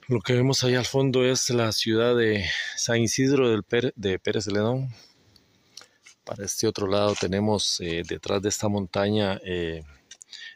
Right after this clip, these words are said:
el Cerro Chirripó. Como les decía anteriormente, Cerro Chirripó es uno de los, eh, paraderos turísticos más importantes, eh,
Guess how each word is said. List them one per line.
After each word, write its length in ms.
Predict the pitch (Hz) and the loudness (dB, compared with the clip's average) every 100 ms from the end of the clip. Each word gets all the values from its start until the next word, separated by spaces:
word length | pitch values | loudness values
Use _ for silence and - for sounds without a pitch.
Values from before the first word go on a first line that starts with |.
| _ - | _ -12
el 180 | 92 | -8
Cerro 380 | 87 - 98 101 | -4 -2 0 -2
Chirripó. 680 | - 104 90 92 - 131 143 110 - - - - - - - _ _ _ _ | -2 -2 -2 -4 0 -2 -2 -10 -18 -20 -20 -20 -20 -20 -20 _ _ _ _
Como 240 | 107 98 | -10 -6
les 140 | 95 92 | -4 -2
decía 280 | 90 110 | 0 2
anteriormente, 920 | 104 95 101 101 107 107 107 95 90 - | 0 2 2 2 2 2 2 2 0 -2
Cerro 300 | - 107 113 | -2 0 0
Chirripó 600 | - 110 113 - 113 113 | 0 0 0 2 4 4
es 280 | 110 104 117 | 4 2 2
uno 300 | 117 113 110 | 2 4 4
de 40 | |
los, 460 | 101 95 87 - 110 | 4 2 0 0 2
eh, 360 | 95 90 90 - | 2 2 2 0
paraderos 640 | 107 104 101 107 120 - - | 0 2 4 2 0 -2 -4
turísticos 720 | 117 110 - - 110 101 92 107 | -2 -2 -2 -4 0 0 0 -2
más 240 | 107 101 | 0 0
importantes, 800 | 110 101 - 110 113 120 101 - | 0 -2 -2 -2 -2 -2 -2 -2
eh, 300 | 95 82 80 | -2 -4 -6